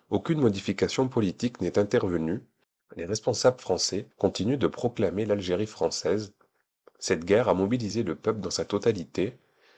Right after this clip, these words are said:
l'a sommé d'investir en bloc ses réserves et ses ressources les plus cachées. Le peuple algérien ne s'est pas donné de répit, car le colonialisme auquel il est confronté ne lui en a laissé aucun. La guerre d'Algérie,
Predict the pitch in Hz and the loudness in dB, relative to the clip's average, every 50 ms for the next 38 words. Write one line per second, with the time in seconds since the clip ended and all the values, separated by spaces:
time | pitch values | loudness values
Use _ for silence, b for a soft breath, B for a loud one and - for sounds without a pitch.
0 | b b - 85 - - - 104 104 127 127 98 92 90 92 98 - - - 127 | b b -2 -2 0 2 0 2 4 4 4 6 4 4 4 2 0 -2 -2 -2
1 | 120 - 82 82 80 85 95 117 117 - - - 82 82 82 78 78 87 98 113 | 0 2 0 0 2 0 0 0 0 -2 0 0 0 0 0 -2 4 4 4 4
2 | 110 95 - - - - - 85 82 90 87 - - - 98 107 - - - 82 | 4 0 -6 -6 -4 0 0 2 2 2 -2 -2 -4 -4 -4 -2 -4 -4 -4 -6
3 | - - 120 120 - 98 85 - - - 90 120 - _ _ _ _ _ _ _ | -6 -6 -8 -2 0 -2 0 0 -2 -4 -4 -6 -8 _ _ _ _ _ _ _
4 | _ _ _ - - - - - - - 127 107 98 92 87 101 127 131 107 - | _ _ _ -6 -6 4 4 4 6 6 4 6 6 6 6 6 4 2 2 0
5 | - 120 - - 117 120 113 107 120 117 87 82 80 82 80 - _ - 127 123 | -2 0 6 6 6 6 6 2 2 2 2 2 2 0 0 -2 _ -6 -6 -6
6 | - _ _ _ _ _ - 90 85 85 80 - - 110 120 131 127 127 113 101 | -6 _ _ _ _ _ 4 4 4 4 0 2 4 4 6 6 6 4 4 4
7 | 104 104 104 95 - _ 107 95 - 131 127 123 95 80 78 78 - 107 117 107 | 4 0 -2 -4 -4 _ -6 -2 -2 -4 -2 -2 -2 -4 -4 -2 0 0 0 0
8 | - - 101 85 82 - - 95 101 117 - _ _ - 92 85 87 95 92 87 | -2 -4 -4 -4 -4 -6 -6 -6 -6 -6 -8 _ _ -4 -4 0 2 2 2 2
9 | 85 82 82 80 - - 110 - - 104 98 - - 80 - _ _ _ _ _ | 0 -2 -2 -2 -2 -2 -4 0 -2 -2 -2 -2 -6 -6 -6 _ _ _ _ _
10 | _ _ _ _ _ _ _ _ _ _ _ _ _ _ _ _ _ 80 85 85 | _ _ _ _ _ _ _ _ _ _ _ _ _ _ _ _ _ 2 2 4
11 | 92 113 127 127 113 95 85 87 82 80 - 87 98 135 | 6 4 6 6 4 2 4 0 0 -2 -2 -4 -6 -6